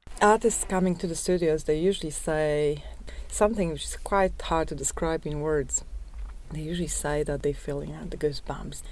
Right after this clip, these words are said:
They feel under immense pressure sometimes to perform, but they also feel, like, just the magic in the air. And it's, it's really hard to describe it unless you're actually in there. But if you're walking into Studio Two,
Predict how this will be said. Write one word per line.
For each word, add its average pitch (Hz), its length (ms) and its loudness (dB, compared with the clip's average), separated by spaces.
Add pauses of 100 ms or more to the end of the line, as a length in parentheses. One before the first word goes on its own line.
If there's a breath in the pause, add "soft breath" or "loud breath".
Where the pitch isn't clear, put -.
They 160 100 4
feel 175 500 4
under 165 240 0
immense 175 920 4 (100)
pressure - 600 2
sometimes 139 720 -6
to - 100 -4
perform, - 720 -2 (320 soft breath)
but 156 100 0
they 175 120 6
also 196 340 4
feel, 156 340 0
like, 156 140 -8 (180)
just - 280 -6
the - 80 2
magic 160 480 -4
in 156 60 -6
the 151 100 -4
air. 139 180 -2
And 135 120 -4
it's, - 180 -6 (440 soft breath)
it's - 180 -6
really 277 160 6
hard 220 220 4
to 202 100 0
describe 196 520 2
it 180 140 0
unless 170 400 0
you're 175 100 4
actually - 400 -2
in 170 220 2
there. 135 160 0
But 147 180 -2 (160)
if - 140 -6
you're 185 160 4
walking 202 380 0
into 175 220 -2
Studio 185 440 2
Two, 139 400 0